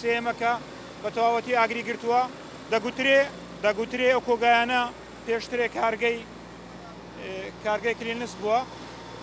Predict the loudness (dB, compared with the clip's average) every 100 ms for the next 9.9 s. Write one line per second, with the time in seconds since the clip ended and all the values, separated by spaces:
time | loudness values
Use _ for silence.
0 | -14 -4 0 0 0 -6 -8 0 4 4
1 | 4 4 2 2 -2 -2 -2 -2 -2 -2
2 | 2 4 4 2 -2 -2 -2 -2 0 0
3 | 0 -2 -2 -2 0 0 0 -4 -8 -12
4 | -12 -14 -12 -10 -4 2 2 2 -6 -12
5 | -12 -12 -12 -12 -12 -12 -12 -12 -12 -12
6 | -12 -12 -12 -12 -10 -6 -4 0 0 0
7 | -2 -2 -6 0 0 0 -2 -2 -2 -6
8 | -4 -4 -4 -4 -4 -2 0 4 4 4
9 | 2 0 0 0 0 0 2 -2